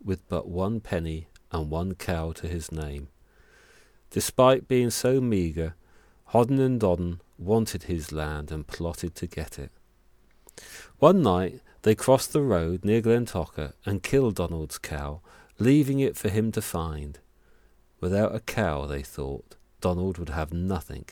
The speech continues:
and be forced to sell his land for next to nothing. When Donald saw the dead cow, however, he had a different idea. Instead of giving up, Donald decided to make the most of things.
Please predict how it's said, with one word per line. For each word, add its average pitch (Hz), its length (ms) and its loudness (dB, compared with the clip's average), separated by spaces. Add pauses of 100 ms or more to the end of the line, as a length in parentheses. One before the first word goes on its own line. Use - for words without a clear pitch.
(340)
and 85 140 -2
be 87 100 -2
forced 98 400 0
to 92 80 -4
sell 113 300 2
his 120 340 -4
land 78 400 -2
for 87 160 -6
next 80 380 -6
to 85 100 -6
nothing. 71 460 -8 (1000)
When 104 220 2
Donald 143 340 2
saw 127 240 0
the 107 120 0
dead - 320 -4
cow, 71 440 -8
however, 69 520 -8 (440)
he 110 200 -6
had 101 180 -2
a 180 80 0
different - 500 -8
idea. 71 540 -8 (760)
Instead 165 320 2
of 165 160 2
giving 135 320 2
up, 82 300 -4 (340)
Donald 143 360 4
decided 76 760 -4
to - 80 -8
make 90 280 -2
the 104 60 2
most 107 440 2
of - 60 -6
things. 69 540 -10